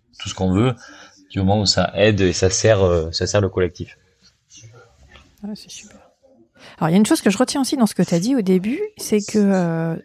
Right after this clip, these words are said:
Speaker 2: tu dis que vous, vous montrez les K P I de chacun. Donc, vous êtes, vous montrez les chiffres à tout, tous les membres de
Speaker 1: Ouais.
Speaker 2: la société, tous les salariés ?
Speaker 1: On a une transparence qui est totale aussi.
Speaker 2: Et, sur, et
Speaker 1: Donc,
Speaker 2: les salaires aussi, c'est ça ?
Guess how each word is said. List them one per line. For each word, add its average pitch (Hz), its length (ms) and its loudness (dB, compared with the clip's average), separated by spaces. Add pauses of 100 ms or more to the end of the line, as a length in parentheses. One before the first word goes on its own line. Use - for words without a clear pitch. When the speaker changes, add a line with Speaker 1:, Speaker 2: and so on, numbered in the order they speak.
(560)
Speaker 2:
tu - 140 -10
dis 254 200 -2
que - 160 -2
vous, 196 380 0
vous 156 1040 -2
montrez 214 320 4
les 208 80 0
K 208 160 0
P 226 240 -2
I - 20 -2
de 202 100 -2
chacun. 190 320 -6
Donc, 175 120 -2
vous 170 120 0
êtes, - 200 -4
vous 185 160 -2
montrez 196 240 2
les 220 100 2
chiffres - 320 -2
à 185 60 -6
tout, - 240 -10 (560)
tous 302 80 -2
les 277 100 -2
membres 254 260 -2
de 220 540 0 (440)
Speaker 1:
Ouais. 247 160 4
Speaker 2:
la - 20 -4
société, 240 320 -4
tous 277 100 -4
les 240 80 0
salariés ? 240 280 -2 (600)
Speaker 1:
On 117 160 2
a 120 80 4
une 117 80 0
transparence 123 560 0
qui - 120 -4
est 107 100 0
totale 120 500 0 (160)
aussi. - 480 -4
Speaker 2:
Et, 143 60 -6
sur, - 200 -2
et 226 100 0
Speaker 1:
Donc, 214 80 4
Speaker 2:
les 220 80 2
salaires 220 280 -2
aussi, 226 220 -4
c'est 311 100 -8
ça ? 427 120 -10